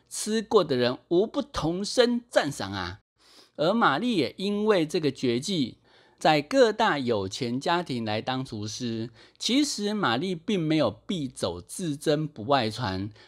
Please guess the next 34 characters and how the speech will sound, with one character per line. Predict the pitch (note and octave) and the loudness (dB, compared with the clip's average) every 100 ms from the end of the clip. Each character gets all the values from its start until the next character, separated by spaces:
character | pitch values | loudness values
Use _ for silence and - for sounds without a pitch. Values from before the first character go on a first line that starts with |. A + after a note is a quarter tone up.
| _ | _
不 | G3+ | -2
过 | B3+ A#3+ | 4 4
这 | A#3+ A3+ | 4 2
道 | A3 F#3 | 4 2
甜 | D#3+ D3 D3 | 2 -2 -2
点 | F3 C3+ | -2 -2
的 | G#2 | -2
做 | G#2+ E3+ C#3 | -2 0 0
工 | C3+ C3+ | 0 -2
实 | C#3+ - B2 C3+ F#3 | -2 -6 -4 -2 0
在 | A3+ A#3+ F#3+ | -2 -2 -2
是 | - F3+ | -2 -4
耗 | - G#3+ D3 | 0 2 2
时 | A#2 - - A2+ B2 | 0 -6 -4 -4 -4
费 | - F3+ C#3 | 2 4 4
力， | C3 D3+ G#2 - - - | 4 4 4 -4 -20 -20
所 | - G#3 C4+ | 0 4 6
以 | A#3 | 4
这 | D#3+ A3+ | 0 -4
些 | G3 A3 | -2 0
有 | E3+ A2 | 2 0
钱 | G2+ A#2 A#2+ | 0 -4 -4
家 | D#3 D#3+ | -2 -2
庭 | D3 A2 G#2+ | -2 -4 -4
才 | A#2 B2+ A#2+ | -8 -8 -4
会 | D3+ | -2
来 | B2 B2+ | 0 -2
请 | - A2+ A2+ | -4 -2 -2
玛 | E3 D#3 A2 F2+ | -2 -2 -2 0
丽 | D3+ F3 - - | 0 0 -2 -2
来 | G#2+ A#2+ | -2 -2
当 | - D3 | 0 0
厨 | D#3 A#2 | 0 -4
师， | A#2 - C#3 C3 C3 | -6 -4 0 0 -2